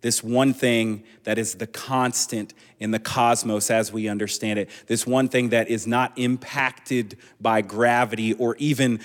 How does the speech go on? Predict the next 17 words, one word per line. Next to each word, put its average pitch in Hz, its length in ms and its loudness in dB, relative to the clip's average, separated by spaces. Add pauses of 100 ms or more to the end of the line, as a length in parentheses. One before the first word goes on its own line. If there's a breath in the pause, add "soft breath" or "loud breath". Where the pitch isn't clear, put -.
(140 loud breath)
the 123 100 2
perspective - 960 0
from 110 260 -2
which 123 320 0 (200 loud breath)
we 120 160 2
come 123 320 0
to 123 160 -2
view 110 600 0 (760 soft breath)
it. - 420 -8 (3000 loud breath)
And 113 120 2
I 120 40 6
wanna 135 200 6
leave 139 280 4
you 135 100 4
with 120 180 2
this 131 220 2
definition 123 920 0